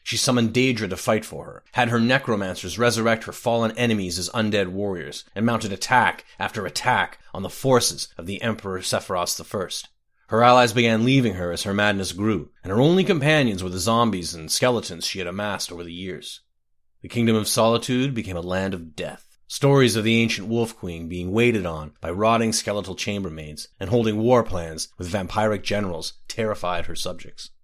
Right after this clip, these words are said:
Potema died after a month-long siege on her castle in the year Third Era one thirty-seven at the age of ninety. While she lived, she had been the Wolf Queen of Solitude, daughter of the Emperor Pelagius the Second,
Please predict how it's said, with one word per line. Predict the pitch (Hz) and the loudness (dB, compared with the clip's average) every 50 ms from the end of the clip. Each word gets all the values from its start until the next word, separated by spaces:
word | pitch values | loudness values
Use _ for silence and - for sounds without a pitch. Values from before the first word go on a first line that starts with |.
| _ _ _ _ _ _ _ _ _ _ _ _ _ _ _ _ _ - | _ _ _ _ _ _ _ _ _ _ _ _ _ _ _ _ _ -8
Potema | 113 110 143 160 175 170 | -2 0 2 2 4 4
died | 135 139 123 110 110 117 120 | 6 8 8 8 8 8 8
after | 120 113 113 - 113 | 6 4 2 2 0
a | 104 | 0
month-long | 107 110 127 143 143 - 139 131 123 113 | 2 2 0 0 0 0 0 0 0 0
siege | - - - 135 131 113 98 98 | -2 -2 -2 -2 0 0 0 -2
on | 104 95 | -2 -4
her | 98 92 | -4 -6
castle | - - 127 127 117 110 - - 92 92 95 | -2 0 2 2 2 2 0 -4 -6 -6 -6
in | 98 101 | -4 -4
the | 101 | -4
year | 101 101 98 95 | -4 -2 -4 -4
Third | - - - 123 123 113 | -6 -4 0 0 2 2
Era | 107 104 101 98 | 2 2 2 2
one | 95 104 104 98 87 | 0 0 -2 -2 -4
thirty-seven | - 101 90 87 85 - - 123 110 87 87 85 - - - | -6 -6 -6 -6 -4 -2 0 0 0 -2 -4 -8 -14 -14 -14
at | 95 | -8
the | 92 104 98 | -4 -2 -2
age | 95 87 95 | -2 -2 -4
of | 87 92 | -4 -4
ninety. | 101 101 98 95 85 73 - - - _ _ _ _ _ _ _ _ | -2 -2 0 -2 -2 -6 -10 -16 -20 _ _ _ _ _ _ _ _
While | 107 107 104 | -2 -2 0
she | - - 95 | 0 -2 -2
lived, | 95 113 127 117 95 92 120 147 - _ _ | 0 2 2 2 2 2 -2 -8 -14 _ _
she | - - 147 143 | -2 0 2 2
had | 147 139 123 | 2 2 2
been | 127 120 113 | 2 2 2
the | 107 | 2
Wolf | 104 117 147 156 151 | 2 2 0 0 0
Queen | - - 143 135 135 127 | -2 0 2 2 2 2
of | 113 - | 2 0
Solitude, | - - 113 98 90 85 - - - - _ _ _ - | 0 0 0 0 0 -2 -6 -10 -16 -18 _ _ _ -6
daughter | 87 - 131 139 143 135 113 104 92 | 0 4 6 6 6 6 4 0 -2
of | 90 87 87 | -4 -4 -4
the | 98 101 | -4 -2
Emperor | 110 117 110 113 117 117 113 | -2 -2 -2 -2 -2 -2 -2
Pelagius | 113 110 110 107 107 104 95 - - | -2 -2 -2 -2 -2 -2 -2 -4 -4
the | 101 | -4
Second, | 92 - - 95 87 - - 64 - | -4 -2 -2 -4 -4 -6 -10 -18 -18